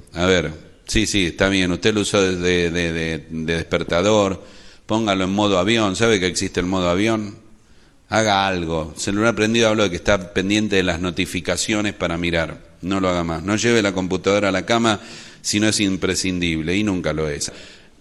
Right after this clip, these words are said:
Es, son sugerencias. Por último, no prenda la tecnología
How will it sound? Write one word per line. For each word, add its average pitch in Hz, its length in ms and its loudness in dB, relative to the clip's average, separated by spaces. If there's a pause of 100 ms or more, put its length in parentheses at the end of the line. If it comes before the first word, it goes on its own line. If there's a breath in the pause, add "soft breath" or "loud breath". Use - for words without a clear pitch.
(120)
Es, 117 120 0
son 113 160 2
sugerencias. 90 680 0
Por 98 180 2
último, 101 400 2
no 95 180 -2
prenda 104 300 0
la 87 120 -2
tecnología 87 840 -2